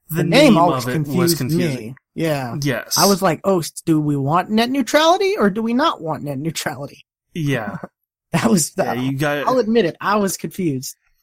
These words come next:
Speaker 2: That always
Speaker 1: Yes, I mean, it, it, it took some looking up. I was like, "Oh no, this is the thing we want."
Speaker 2: Be like,
Speaker 1: And
Speaker 2: net
Speaker 1: my
Speaker 2: equality.
Speaker 1: life is freaking the fuck out.
Speaker 2: That's what it should be called.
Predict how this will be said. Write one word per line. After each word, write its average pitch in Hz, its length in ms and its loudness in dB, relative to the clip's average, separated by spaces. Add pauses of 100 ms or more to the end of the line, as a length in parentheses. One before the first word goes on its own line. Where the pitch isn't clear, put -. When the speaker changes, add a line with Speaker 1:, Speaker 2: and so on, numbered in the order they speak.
(420)
Speaker 2:
That 156 120 -12
always 170 200 -2
Speaker 1:
Yes, 170 260 -2
I 170 40 0
mean, 147 180 -2
it, 165 240 -4
it, 165 200 -4
it 185 180 -6
took 196 220 -2
some 175 260 -2
looking 180 340 -6
up. 202 240 -6
I 165 40 -10
was 151 100 -6
like, 156 200 -6
"Oh 202 120 0
no, 196 380 -4 (300)
this 196 220 -2
is - 60 0
the 175 80 -2
thing 151 580 -4
we 151 180 -8
want." 156 420 -8 (500)
Speaker 2:
Be 185 100 -4
like, 160 180 -2
Speaker 1:
And 151 180 -2
Speaker 2:
net 190 180 4
Speaker 1:
my - 60 0 (160)
Speaker 2:
equality. 190 80 2 (160)
Speaker 1:
life 160 120 -2
is 131 120 -8
freaking 151 340 -4
the 131 80 -4
fuck 127 300 -8
out. 117 240 -8
Speaker 2:
That's 185 260 0
what 156 80 -2
it 135 80 -4
should - 140 -14
be 131 60 -12
called. 123 340 -12